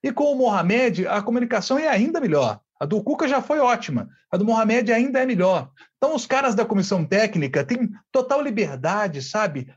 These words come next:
de diálogo com o Mohamed. Por exemplo, o analista de desempenho, o, o, o Fred Fortes, é, um dos, né, é, é quem cuida mais do, do adversário.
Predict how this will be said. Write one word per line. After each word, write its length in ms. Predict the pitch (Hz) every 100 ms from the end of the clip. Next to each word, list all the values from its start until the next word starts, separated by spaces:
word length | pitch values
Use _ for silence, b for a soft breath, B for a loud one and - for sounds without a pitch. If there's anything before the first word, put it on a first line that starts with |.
| -
de 120 | 165
diálogo 680 | 180 196 170 202 196 165 160
com 120 | 170
o 40 |
Mohamed. 800 | 160 156 120 131 160 160 139 131 131 B - 190
Por 120 | 240
exemplo, 560 | 214 131 151 117 113 113 -
o 140 | 190
analista 400 | 226 214 226 220
de 100 | 170
desempenho, 640 | 151 160 139 170 131 - - -
o, 340 | 151 139 160
o, 40 | -
o 60 | 151
Fred 340 | - 175 156
Fortes, 600 | - 151 131 - - - _ B B B
é, 280 | 156 151 147
um 180 | 240 233
dos, 380 | - 185 131 -
né, 260 | 147 180 156
é, 120 | 135
é 100 | 139
quem 140 | 135 143
cuida 240 | 175 156
mais 200 | 151 160
do, 240 | 147 135
do 160 | 131 143
adversário. 800 | 143 127 135 127 - 127 101 92